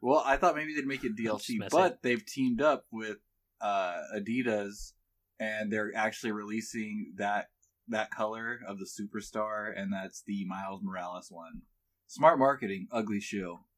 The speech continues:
Speaker 1: I always thought that silhouette was just not really.
Speaker 2: Now, do you
Speaker 1: I
Speaker 2: think
Speaker 1: don't
Speaker 2: this
Speaker 1: know.
Speaker 2: is because of, uh, Travis, uh,
Speaker 1: Travis
Speaker 2: what's his
Speaker 1: Scott?
Speaker 2: You think this was like Travis Scott was like, "Nah, drop Jordan, go Adidas"?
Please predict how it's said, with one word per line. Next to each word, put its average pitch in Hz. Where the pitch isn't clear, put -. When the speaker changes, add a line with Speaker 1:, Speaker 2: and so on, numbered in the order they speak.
Speaker 1:
I 120
always 135
thought 131
that 113
silhouette 113
was 98
just 104
not 113
really. 98
Speaker 2:
Now, 127
do 143
you 160
Speaker 1:
I -
Speaker 2:
think 170
Speaker 1:
don't -
Speaker 2:
this -
Speaker 1:
know. 156
Speaker 2:
is 143
because 135
of, 123
uh, 117
Travis, 123
uh, 113
Speaker 1:
Travis 101
Speaker 2:
what's 98
his 135
Speaker 1:
Scott? 107
Speaker 2:
You 120
think 143
this 131
was 127
like 120
Travis 131
Scott 131
was 123
like, 117
"Nah, 117
drop 131
Jordan, 135
go 120
Adidas"? 107